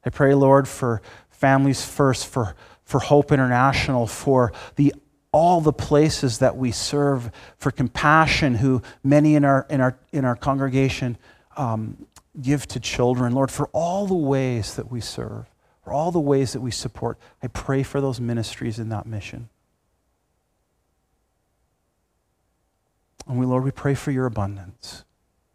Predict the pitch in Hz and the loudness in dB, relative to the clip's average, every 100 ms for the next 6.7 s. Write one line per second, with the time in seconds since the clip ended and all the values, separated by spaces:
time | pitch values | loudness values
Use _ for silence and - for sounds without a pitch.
0 | _ _ _ _ _ _ _ _ _ 143 | _ _ _ _ _ _ _ _ _ 2
1 | 151 - - - 139 127 - 117 123 - | 2 0 -6 -2 0 0 0 -2 -4 -2
2 | 131 107 120 113 110 104 104 - 117 - | -6 -2 -4 -4 -4 -4 -4 -6 -6 -4
3 | 120 117 120 110 107 _ _ _ _ _ | -6 -6 -6 -6 -10 _ _ _ _ _
4 | _ _ _ _ _ _ _ _ _ - | _ _ _ _ _ _ _ _ _ -12
5 | 127 117 117 135 - 120 101 123 120 113 | -6 -4 -2 -4 -6 -10 -2 -2 -2 -6
6 | 117 110 101 98 92 85 - | -4 -2 -2 -4 -6 -8 -14